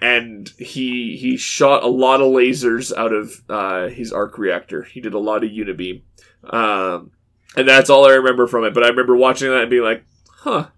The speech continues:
Well, I'm, I'm glad I know who Iron Man is, but I, I just wanna watch my Spider-Man, thanks." And that was pretty much it. And then I completely forgot that he existed until the Iron Man movie came out.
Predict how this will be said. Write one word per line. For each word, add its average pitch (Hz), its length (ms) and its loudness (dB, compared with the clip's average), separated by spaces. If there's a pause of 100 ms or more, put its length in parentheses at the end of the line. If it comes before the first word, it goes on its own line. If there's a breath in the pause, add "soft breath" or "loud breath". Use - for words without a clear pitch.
(500)
Well, 175 280 4
I'm, 156 240 -2
I'm 139 140 -4
glad 139 220 2
I 156 80 4
know 156 140 0
who 160 120 -2
Iron 113 220 -2
Man 101 160 -4
is, 113 160 -6
but 117 160 -2
I, 101 180 0
I - 40 0
just 127 120 -10
wanna 110 140 -6
watch 107 200 -6
my 104 80 -8
Spider-Man, 92 520 -6
thanks." - 360 -10 (1040 loud breath)
And 95 360 -6
that 107 80 0
was 127 160 -2
pretty - 180 -2
much 127 180 -2
it. - 240 -2
And 117 140 -6
then 110 140 -4
I 104 300 -2
completely 123 400 -10
forgot 127 320 -2
that 123 100 -4
he 135 160 -6
existed 127 480 -8 (200)
until 107 800 -2
the 95 520 -2
Iron 101 320 -6
Man 92 180 -6
movie 87 260 -8
came 95 200 -18
out. - 160 -18